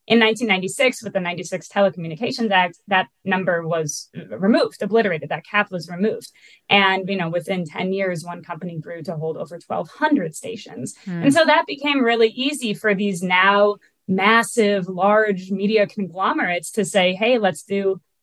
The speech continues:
Speaker 1: the thing that we've seen work on at least one occasion,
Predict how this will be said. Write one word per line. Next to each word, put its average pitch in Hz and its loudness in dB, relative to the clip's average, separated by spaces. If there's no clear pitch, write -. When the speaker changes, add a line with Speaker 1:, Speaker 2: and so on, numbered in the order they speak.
Speaker 1:
the 190 2
thing 185 0
that 175 0
we've 180 -4
seen 185 -4
work 190 -2
on 170 2
at 170 -2
least 180 -4
one 180 -2
occasion, 190 -2